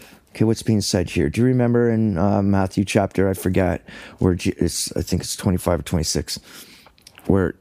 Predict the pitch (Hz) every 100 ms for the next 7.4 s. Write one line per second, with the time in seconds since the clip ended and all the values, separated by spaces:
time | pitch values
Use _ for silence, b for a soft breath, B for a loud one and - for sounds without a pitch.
0 | 90 113 95 92 - 107 95 - 101 95
1 | - B B B - 104 98 98 - -
2 | 98 120 107 - - 107 101 101 101 -
3 | 104 95 98 98 - 101 92 - B B
4 | B B B _ - 110 107 110 117 120
5 | 113 113 110 107 107 104 - 101 98 -
6 | 110 92 - 104 95 - - b b b
7 | - 95 95